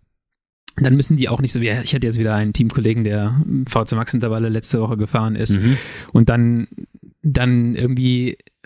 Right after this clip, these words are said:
Speaker 1: versucht hat, glaube ich, sich da eine Sicherheit rauszuholen
Speaker 2: Mhm.
Speaker 1: und dann zu hart gefahren ist, explodiert ist, abgebrochen hat und dann auch nicht den Trick angewandt hat, den wir auch schon mal genannt haben: zehn Minuten locker fahren, Laktat abbauen, dann
Speaker 2: Mhm.
Speaker 1: nochmal probieren.
Speaker 2: Mhm.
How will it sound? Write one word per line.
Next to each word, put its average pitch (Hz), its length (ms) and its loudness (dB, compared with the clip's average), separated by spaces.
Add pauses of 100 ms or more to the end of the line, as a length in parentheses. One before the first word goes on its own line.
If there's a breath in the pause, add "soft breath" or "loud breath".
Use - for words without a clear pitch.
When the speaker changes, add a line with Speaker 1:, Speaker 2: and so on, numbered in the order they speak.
Speaker 1:
versucht 139 400 4
hat, 135 220 0
glaube 127 340 0
ich, 120 220 -4
sich 127 160 -2
da 127 140 2
eine 135 120 2
Sicherheit 143 400 0
rauszuholen 120 640 0
Speaker 2:
Mhm. 127 60 4
Speaker 1:
und 131 140 4
dann 127 380 2
zu 170 260 4
hart 143 220 -2
gefahren 143 400 -2
ist, 156 180 -2
explodiert 139 600 -2
ist, 147 200 -4
abgebrochen 139 560 0
hat 139 300 -2
und 127 280 4
dann 127 240 0 (360 loud breath)
auch 127 120 4
nicht 147 220 2
den 131 320 2
Trick - 300 0
angewandt 135 400 0
hat, 127 160 -4
den 120 200 2
wir 135 200 0
auch - 80 -4
schon 135 140 0
mal 123 220 0
genannt 131 340 -2
haben: 135 400 0
zehn 131 180 0
Minuten 135 300 0
locker 135 240 -2
fahren, 131 220 -2
Laktat 123 280 -4
abbauen, 127 380 0
dann 113 80 -2
Speaker 2:
Mhm. 113 80 4
Speaker 1:
nochmal 110 180 4
probieren. 131 540 0
Speaker 2:
Mhm. 101 220 2